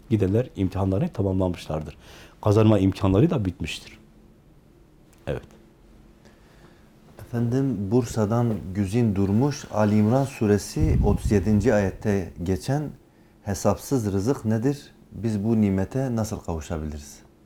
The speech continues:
Speaker 1: Evet. Bir, e,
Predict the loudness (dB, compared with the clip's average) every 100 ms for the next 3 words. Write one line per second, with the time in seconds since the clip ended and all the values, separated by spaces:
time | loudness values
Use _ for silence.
0 | _ -20 _ -20 -12 -12 -12 -20 _ _
1 | -20 -20 -20 -20 -20 -20 _ 2 2 2
2 | -6 -20 -6